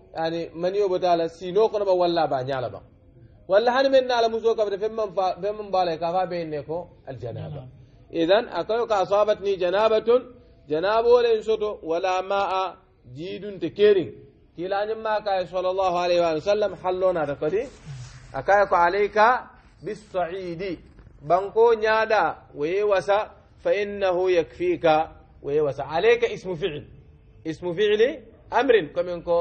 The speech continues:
Speaker 1: عليكم أنفسكم لا يضركم
Speaker 2: من ضل.
Speaker 1: من ضل إذا اهتديتم عليك بالصعيد ولم إذا كا بانكو يعني فإنه كاتم بانكو نين يكفيك ويوسا بانكو نين يكنا ديري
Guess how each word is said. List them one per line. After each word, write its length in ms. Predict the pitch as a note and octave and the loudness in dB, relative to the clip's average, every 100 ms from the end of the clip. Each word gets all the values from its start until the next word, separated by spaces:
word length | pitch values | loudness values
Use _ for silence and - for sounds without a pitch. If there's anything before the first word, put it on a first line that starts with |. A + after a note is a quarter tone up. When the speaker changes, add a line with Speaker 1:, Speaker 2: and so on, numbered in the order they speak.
| E3+ - | -2 -6
Speaker 1:
عليكم 360 | D#3 F3 F3+ | -4 -4 -2
أنفسكم 500 | F3 E3 E3+ E3 E3 | -4 -4 -4 -6 -4
لا 120 | D#3+ D#3+ | -2 0
يضركم 640 | D#3+ D3 D#3+ D#3 D3 E3+ G#3 - C3+ | 0 -4 -6 -6 -4 -4 -4 -10 -16
Speaker 2:
من 180 | B2+ D3 | -14 -12
ضل. 180 | E3 | -10
Speaker 1:
من 200 | D3 E3 | -6 -2
ضل 240 | D#3+ G#3 G#3+ | 0 0 0
إذا 180 | G#3+ F3+ | -2 -2
اهتديتم 500 | C#3 F#3+ F3 C#3 B2 - - - - | -2 0 0 -2 -10 -16 -20 -20 -16
عليك 640 | - C#3 D3 G#3 A3+ A3 A3 | -6 0 4 6 4 2 0
بالصعيد 840 | G#3+ G3+ - F#3+ E3+ G3 G3+ F#3 G3 - - - - | 0 -4 -8 -6 -6 -6 -8 -6 -8 -8 -14 -20 -14
ولم 300 | C3 F3 G3+ G3 G#3 | -6 -2 -2 -2 -4
إذا 360 | - A3 C#4 C4+ | -6 0 2 4
كا 240 | C4+ C4 | 2 0
بانكو 420 | B3+ A3+ G3+ F#3 F#3 A#2+ - - - - | 2 2 2 2 0 -2 -12 -20 -20 -14
يعني 240 | - E3 F3+ | -8 -4 0
فإنه 600 | F#3 A#3+ B3 A3+ A3 A#3 | 2 2 2 2 2 0
كاتم 400 | G#3+ G3 G3+ G3+ | -2 -2 -2 -2
بانكو 380 | G3 G3 A3 B3+ | -2 0 4 4
نين 240 | B3+ B3+ B3 - _ - | 4 -2 -6 -20 _ -6
يكفيك 720 | E3 G3+ - - F#3+ G3 - F3+ F3 - - _ - | -4 -4 -6 -14 -10 -10 -4 -2 -2 -6 -20 _ -16
ويوسا 680 | C#3 C#3+ D#3 D#3 C3+ B2 F#2+ - - - _ _ _ - | -10 -8 -4 -4 -4 -8 -14 -16 -20 -20 _ _ _ -10
بانكو 320 | C3+ C#3 F3+ | -10 -4 -4
نين 220 | F#3 E3+ E3 | -2 0 0
يكنا 320 | E3+ E3 D#3 | 0 2 2
ديري 320 | D3+ G3+ A#3 | 2 0 -4